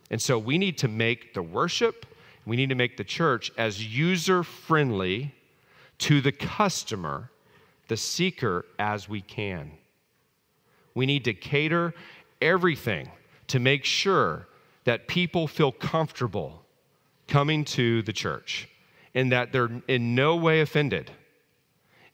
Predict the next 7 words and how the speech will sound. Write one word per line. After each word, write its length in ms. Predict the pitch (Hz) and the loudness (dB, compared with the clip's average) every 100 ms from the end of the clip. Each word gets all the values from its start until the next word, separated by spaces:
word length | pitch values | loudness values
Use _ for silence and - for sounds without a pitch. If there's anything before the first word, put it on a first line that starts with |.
| - | -2
and 140 | 123 | 2
that 200 | 127 127 | 2 2
it's 180 | 135 - | -2 -2
something 420 | - 147 139 139 | 0 0 0 0
that 200 | 123 113 - _ - | 0 0 -4 _ -2
entertains 800 | 131 123 - - 156 180 160 95 | 0 0 -2 -6 0 0 0 -4
them 260 | 82 64 | -8 -8